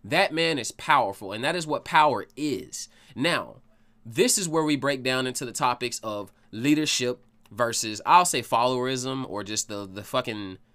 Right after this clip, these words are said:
method, method, method, ah, la, la, la, method, god damn, I cannot say that word. Methodology? There it is. Methodology of following. Now, leadership versus following.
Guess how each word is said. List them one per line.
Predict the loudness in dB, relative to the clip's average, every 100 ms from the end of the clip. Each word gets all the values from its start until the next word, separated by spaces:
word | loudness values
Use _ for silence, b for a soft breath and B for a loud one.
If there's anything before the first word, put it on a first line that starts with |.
| _ _ -4
method, | -2 0 -4 -4
method, | -2 -2 -4 -10
method, | -6 0 0 0 2
ah, | 4 4 -2 -4
la, | -2
la, | -2
la, | -2 -8 -12 -20 _ -6
method, | -2 -2 -4 -6 -20 _ _ _ -6
god | -6 -6 -10
damn, | -12 -10 -8 -10
I | -10
cannot | -8 -8 -8
say | -10
that | -8 -8
word. | -8 -8 -10 -14
Methodology? | -8 -6 -6 -4 -2 -2 -4 -6
There | -2 -2
it |
is. | -4 -8
Methodology | -8 -6 2 2 2 -2 -8
of | -10
following. | 0 2 2 -2 -16 -20 -20 _ b b b b
Now, | 0 0 0 -6 -16 _ _ _ _ _ _ _ _ _ _ -20 -10
leadership | -4 0 2 2 4
versus | 2 0 -2
following. | -2 -4 -12 -20